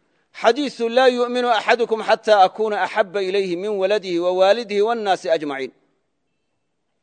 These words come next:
Waxa uu tusaale ah xadiiskuu nebigu yidhi sala allahu alayh wasalam,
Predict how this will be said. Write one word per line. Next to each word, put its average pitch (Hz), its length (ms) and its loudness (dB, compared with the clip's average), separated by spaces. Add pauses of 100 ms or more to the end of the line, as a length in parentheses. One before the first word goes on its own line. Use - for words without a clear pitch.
(200)
Waxa 151 220 0
uu 208 100 0
tusaale 185 440 0
ah 190 140 4
xadiiskuu 185 420 -6
nebigu 190 320 -8
yidhi 190 160 -4
sala 180 240 -8
allahu 180 260 0
alayh 156 160 0
wasalam, 127 320 -12